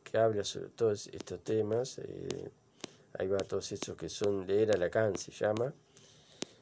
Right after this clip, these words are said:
Bueno, y ahí tiene una infeliz planteo sobre el,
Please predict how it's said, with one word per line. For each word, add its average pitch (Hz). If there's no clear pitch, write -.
Bueno, 104
y 104
ahí 101
tiene 120
una 113
infeliz 117
planteo 113
sobre 101
el, 95